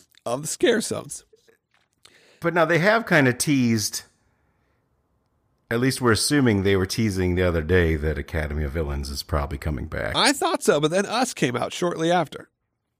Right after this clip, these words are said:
Speaker 2: <sighs> Yeah, that's true, but I don't know what that have to do with the little dancing man figure that
Speaker 1: Yeah,
Speaker 2: they
Speaker 1: they, and
Speaker 2: were
Speaker 1: actually, if you
Speaker 2: and,
Speaker 1: look,
Speaker 2: and
Speaker 1: there's both an A, an O, and a V in those three
Speaker 2: Is, oh, I
Speaker 1: Like,
Speaker 2: didn't even
Speaker 1: in the
Speaker 2: notice
Speaker 1: middle.
Speaker 2: that. But, and then you,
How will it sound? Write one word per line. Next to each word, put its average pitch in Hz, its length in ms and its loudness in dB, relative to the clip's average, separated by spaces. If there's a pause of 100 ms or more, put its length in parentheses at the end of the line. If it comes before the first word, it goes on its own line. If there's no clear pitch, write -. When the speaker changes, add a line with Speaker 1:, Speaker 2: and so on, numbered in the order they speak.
(120)
Speaker 2:
<sighs> - 60 -8 (320)
Yeah, 127 540 0
that's 127 180 0
true, 101 240 0
but 101 140 4
I 107 40 2
don't 110 100 6
know 113 60 6
what 107 120 4
that 110 60 6
have 104 120 2
to - 40 -10
do 101 100 4
with 98 120 2
the 98 60 0
little 92 180 4
dancing 90 440 2
man 78 240 0
figure 80 300 -4
that 73 60 -6
Speaker 1:
Yeah, 151 100 -2
Speaker 2:
they 180 140 4
Speaker 1:
they, 175 140 -12
and 175 60 0
Speaker 2:
were 196 60 2
Speaker 1:
actually, 202 300 0
if 170 80 2
you 160 100 -2
Speaker 2:
and, 202 100 4
Speaker 1:
look, 180 140 6
Speaker 2:
and - 60 2
Speaker 1:
there's 147 160 2
both 143 160 0
an 143 120 -2
A, 143 240 6
an 135 80 2
O, 123 160 2
and 117 100 -4
a 110 40 -6
V 110 400 -8
in 113 180 -2
those 110 220 -6
three 110 360 -8 (300)
Speaker 2:
Is, 110 320 2
oh, 95 60 2 (100)
I 82 40 2
Speaker 1:
Like, 85 120 2
Speaker 2:
didn't 80 100 -2
even 139 100 0
Speaker 1:
in 156 60 6
the 147 60 -4
Speaker 2:
notice 113 160 -2
Speaker 1:
middle. 90 120 -4
Speaker 2:
that. 71 220 -4
But, 87 260 -4
and 113 100 2
then 101 260 0 (840)
you, 131 560 2